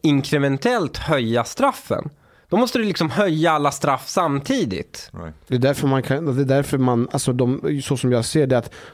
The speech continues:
Speaker 3: på lagstiftningsnivå, alltså, de gör ju, tar ju mikrosteg.
Speaker 1: Ja.
Speaker 3: Och det är ju det som är ett utav problemet, för att å ena sidan så kan Socialdemokraterna gå ut och säga att de kommer skärpa straffen för grovt vapenbrott.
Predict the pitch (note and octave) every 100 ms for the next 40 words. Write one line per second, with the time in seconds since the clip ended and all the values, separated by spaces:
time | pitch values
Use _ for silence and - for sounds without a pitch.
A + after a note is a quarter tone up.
0 | - C#3 C3 C3 A#2 - A#2+ - A#2 -
1 | B2+ A#2+ E3 B2+ D3+ D#3 - - _ C#3
2 | B2+ B2+ B2+ C#3 D3 C3+ C#3 - C3+ B2
3 | C3+ E3+ - - B2+ A2+ - G3 A2 G2
4 | A2 C#3+ C#3 C#3 D3+ D3 D3 D3+ F3 E3+
5 | D#3 B2+ - D3 C3 B2+ - C3+ D#3 C3
6 | A2+ B2+ A#2 - - - - D3 C#3+ C#3+
7 | E3 F3 D3+ C3+ C3+ B2+ B2 B2+ - B2+
8 | A#2 A#2+ - A#2 B2 A#2 A#2+ D#3 F#3 D3
9 | B2 - B2 A#2 A#2 B2 A#2+ - B2 A2
10 | A#2+ - F3 D#3+ C3 A2 B2+ A#2+ A#2+ A#2+
11 | - C3 - B2 F#3 D3+ -